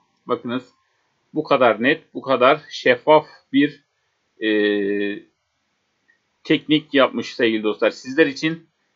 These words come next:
bunu değerlendirin. Yani şu seviye eğer saatte kırılırsa orada bir düşünün arkadaşlar. Yani dikkat edin orada.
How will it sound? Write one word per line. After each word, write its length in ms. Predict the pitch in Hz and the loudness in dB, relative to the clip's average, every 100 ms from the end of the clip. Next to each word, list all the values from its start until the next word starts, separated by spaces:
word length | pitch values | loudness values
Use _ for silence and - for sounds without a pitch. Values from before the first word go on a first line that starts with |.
| _ | _
bunu 340 | - 151 139 135 | -6 -2 -2 2
değerlendirin. 720 | 131 127 127 120 113 120 139 _ _ - | 4 4 2 0 0 -2 -6 _ _ -10
Yani 260 | 95 98 98 | -10 -10 -14
şu 220 | - 165 | -12 -12
seviye 300 | - 117 120 | -2 0 2
eğer 200 | 147 113 | 4 2
saatte 540 | - 156 143 - - | 2 2 2 -2 -14
kırılırsa 580 | - 156 170 175 175 175 - _ _ _ _ | -6 -2 0 2 0 0 -2 _ _ _ _
orada 380 | - 147 135 123 | 0 2 4 4
bir 300 | 151 160 _ _ 110 | 2 -2 _ _ -14
düşünün 380 | 113 - 185 127 | -8 -2 0 0
arkadaşlar. 580 | 101 - 95 - 98 123 | -2 -2 -6 -4 -6 0
Yani 340 | 135 135 151 _ _ _ | 2 2 -2 _ _ _
dikkat 460 | _ _ - 214 - | _ _ 0 0 0
edin 280 | 147 120 107 | -4 -4 -6
orada. 420 | 107 101 98 98 | -8 -6 -6 -10